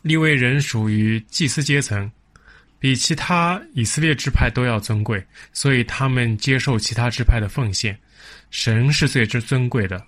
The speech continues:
所以利未又要向神献十分之一。好，我们来看七章六节前半部分，“唯有麦基洗德不与他们同谱。”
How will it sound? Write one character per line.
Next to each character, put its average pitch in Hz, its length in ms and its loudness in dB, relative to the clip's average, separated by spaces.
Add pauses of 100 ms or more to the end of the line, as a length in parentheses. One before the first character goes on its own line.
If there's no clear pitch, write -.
(120)
所 123 280 0
以 107 240 0 (260)
利 151 220 4
未 131 220 2
又 131 140 2
要 117 180 0
向 117 360 0
神 110 360 0
献 113 340 -2
十 - 160 -6
分 107 180 -2
之 107 160 -4
一。 107 220 -2 (2250)
好， 131 100 2
我 123 60 2
们 117 120 2
来 123 80 0
看 139 280 2
七 - 200 2
章 147 160 4
六 147 140 2
节 110 140 2
前 110 180 -2
半 117 160 0
部 107 120 0
分 98 200 -2 (720)
，“唯 160 140 4
有 175 80 6
麦 180 160 2
基 156 180 0
洗 120 220 0
德 113 160 2
不 147 160 0
与 107 80 2
他 123 160 2
们 117 220 0
同 123 280 0
谱。” 98 260 -4